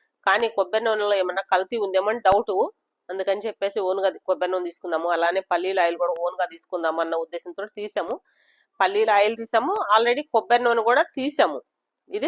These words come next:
సెకండ్ టైమ్ తీస్తున్నాము. సెకండ్ టైమ్ తీసేటప్పుడు దీన్ని ఏం చేశానంటే ముక్కలన్నీ కట్ చేశాను. కట్ చేసిన తర్వాత ఇక్కడ ఒక చిన్న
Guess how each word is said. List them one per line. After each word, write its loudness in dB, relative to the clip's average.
సెకండ్ -2
టైమ్ 0
తీస్తున్నాము. -8
సెకండ్ 4
టైమ్ 4
తీసేటప్పుడు 0
దీన్ని -2
ఏం 0
చేశానంటే -2
ముక్కలన్నీ 0
కట్ 0
చేశాను. -2
కట్ 2
చేసిన 0
తర్వాత 0
ఇక్కడ 2
ఒక -2
చిన్న 0